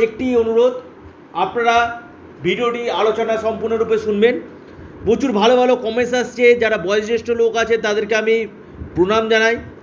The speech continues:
আর যারা আমার থেকে ছোট তাদেরকে শ্রেয়াশিস ভালোবাসা আমার তরফ থেকে এবং আমার চ্যানেলের তরফ থেকে জানাই। দেখুন, প্রথমেই আপনাদেরকে জানাই,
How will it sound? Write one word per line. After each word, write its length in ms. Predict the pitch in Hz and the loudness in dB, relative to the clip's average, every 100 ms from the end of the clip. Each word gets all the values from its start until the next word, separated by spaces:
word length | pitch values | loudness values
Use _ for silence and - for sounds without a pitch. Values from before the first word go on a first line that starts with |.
| - | -6
আর 140 | 160 170 | -4 0
যারা 240 | 202 214 220 180 | 2 2 2 0
আমার 240 | 175 202 208 | -2 -2 0
থেকে 240 | 214 208 208 208 208 202 - | 0 2 4 4 2 -2 -12
ছোট 200 | - 160 190 196 196 - - - | -10 -4 0 0 -2 -8 -20 -8
তাদেরকে 380 | 147 175 175 190 185 | -2 0 2 2 0
শ্রেয়াশিস 640 | - 170 170 170 185 170 143 | -2 0 0 -2 -4 -4 -4
ভালোবাসা 480 | 147 165 170 170 175 170 - - - - - | -2 0 0 0 0 -2 -6 -16 -20 -20 -6
আমার 260 | 143 160 170 | -2 -2 0
তরফ 200 | 175 170 180 | 0 0 0
থেকে 240 | 180 175 170 | 0 2 2
এবং 140 | 165 | 0
আমার 240 | 156 156 151 | -2 -2 -4
চ্যানেলের 380 | 156 156 156 156 | -2 -2 0 -2
তরফ 160 | 156 135 | -2 -2
থেকে 220 | 147 143 156 170 - - 120 | -2 -2 -4 -4 -16 -12 -2
জানাই। 260 | 131 120 113 | -2 -2 2
দেখুন, 320 | 214 220 147 - - - - - - - - - - - - - - - - - - - | 4 4 -2 -8 -20 -20 -20 -20 -20 -20 -20 -20 -20 -20 -18 -18 -18 -16 -14 -14 -10 4
প্রথমেই 360 | 196 247 269 262 | 4 6 4 2
আপনাদেরকে 380 | 262 254 247 247 | 0 0 2 2
জানাই, 340 | 208 190 190 | 2 2 0